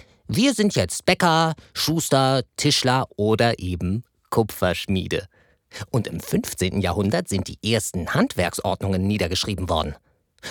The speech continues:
Da ging es darum, wer sich Bäcker, Schuster, Tischler oder Kupferschmied nennen durfte,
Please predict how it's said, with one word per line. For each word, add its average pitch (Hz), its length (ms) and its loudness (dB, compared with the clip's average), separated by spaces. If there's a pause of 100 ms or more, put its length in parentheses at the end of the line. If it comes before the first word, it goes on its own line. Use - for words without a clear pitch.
Da 120 160 4
ging 175 180 4
es 240 120 -2
darum, 135 400 4 (100)
wer 190 280 4
sich 101 220 -2
Bäcker, 92 320 0
Schuster, 101 540 -2
Tischler 104 360 2
oder 87 220 0
Kupferschmied - 580 -2
nennen 107 280 2
durfte, 80 380 -4